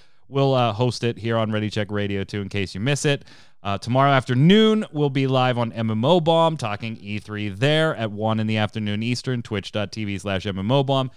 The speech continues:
And then Saturday evening, be talking some more E three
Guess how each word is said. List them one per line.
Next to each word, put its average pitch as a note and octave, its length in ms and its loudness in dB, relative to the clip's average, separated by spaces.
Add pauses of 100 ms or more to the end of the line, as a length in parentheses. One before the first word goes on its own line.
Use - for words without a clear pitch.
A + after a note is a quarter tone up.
(220)
And E2+ 80 -14
then F#2+ 140 -6
Saturday D#3 680 0
evening, G2 600 -6 (380)
be D#2+ 120 -20
talking A2 400 -4
some D#3+ 160 -4
more F#3 280 0
E C#3+ 160 -4
three A2 460 -2